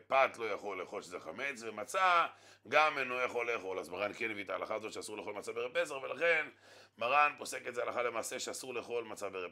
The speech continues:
פסח. יש ראשונים, הרי מטרני, הרי צגיאת ועוד כמה ראשונים טוענים שכל האיסור זה רק מחצות ואילך.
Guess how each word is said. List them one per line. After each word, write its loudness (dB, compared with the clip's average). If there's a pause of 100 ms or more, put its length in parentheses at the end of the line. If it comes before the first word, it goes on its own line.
פסח. -14
יש -6
ראשונים, -10 (560)
הרי -6
מטרני, -4
הרי -10
צגיאת -6
ועוד -10
כמה -6
ראשונים -10
טוענים -6
שכל -8
האיסור -8
זה -8
רק -4
מחצות -10
ואילך. -2